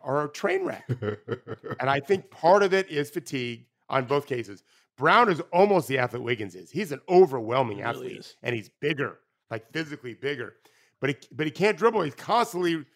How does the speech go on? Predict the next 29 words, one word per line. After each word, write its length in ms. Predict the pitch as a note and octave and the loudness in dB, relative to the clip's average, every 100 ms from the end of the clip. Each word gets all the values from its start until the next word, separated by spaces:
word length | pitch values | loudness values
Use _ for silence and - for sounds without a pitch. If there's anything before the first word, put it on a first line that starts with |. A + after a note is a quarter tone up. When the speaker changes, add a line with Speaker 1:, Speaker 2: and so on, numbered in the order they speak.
| _ _ _ - | _ _ _ -8
Speaker 1:
uh, 120 | D3 | -6
trying 280 | C#3+ E3+ F#3+ | -4 -2 -2
to 60 | D3+ | -4
stop, 420 | - F#3+ F#3+ F#3 | -6 -2 0 0
and 60 | D3+ | -4
he's 120 | C3 | -4
falling 380 | - F3+ F3 F3 | 2 2 2 2
over, 160 | F3 | 0
which 140 | C3+ D3+ | -2 -4
means 140 | D3 | -2
you 60 | D3 | -2
have 100 | C#3+ | -4
to 60 | |
pass 360 | - D#3 F3 D3 | -2 0 0 -4
or 40 | |
you 80 | C3+ | -10
travel. 520 | - D#3+ G3 C#3+ G2+ _ _ _ _ _ | -8 -6 -6 -8 -16 _ _ _ _ _
And, 300 | - C#3 C3+ | -4 -2 -4
and 280 | - C3+ C3+ | -6 -6 -4
they, 160 | C3+ C3 C#3 | -6 -6 -8
and 140 | C3 | -2
they're, 240 | C3+ B2 - | -2 -2 -6
they're 120 | B2 | -8
just 240 | A#2+ C#3 | -6 -6
a 60 | C3+ | -6
mess 360 | B2 D#3 A#3 D3 | -4 -4 -4 -8
with 140 | C3 | -12
the 80 | A#2 | -6
ball. 500 | B2+ F#3+ A#2 D#2 | -4 -4 -6 -12